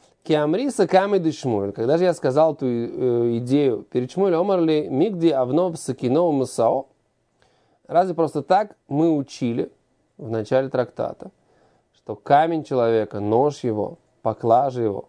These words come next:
миборо ламадна, мы все это учили из ямы. Это, э, это, это тоже яма. Тоже определенная яма, то есть препятствие на дороге. «Выкулам они курэ бэм шор вэло адам, хамор вэло килим». И про яму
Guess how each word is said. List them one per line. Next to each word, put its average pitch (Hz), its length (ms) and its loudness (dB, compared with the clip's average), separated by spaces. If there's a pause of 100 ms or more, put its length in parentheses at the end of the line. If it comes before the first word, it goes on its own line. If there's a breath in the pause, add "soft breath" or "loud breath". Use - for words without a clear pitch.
миборо 139 440 2
ламадна, 160 440 2
мы 131 160 0
все 185 220 0
это 180 180 0
учили 165 440 0
из 147 260 -4
ямы. 185 400 -2 (1000 soft breath)
Это, 143 160 -4
э, 151 420 -2 (180)
это, 170 260 2
это 165 460 0
тоже 190 340 0
яма. 156 460 2 (1200)
Тоже 185 260 0
определенная 143 920 0
яма, 135 400 2
то - 60 -20
есть - 100 -20
препятствие 156 580 0
на 139 60 0
дороге. 123 260 0
«Выкулам 202 380 2
они 175 180 0
курэ 160 220 4
бэм 139 240 0
шор 123 300 2
вэло 147 260 2
адам, 226 340 -2 (200)
хамор 135 340 2
вэло 143 240 0
килим». 170 400 -4 (880 soft breath)
И 139 320 -4
про 147 180 6
яму 190 680 0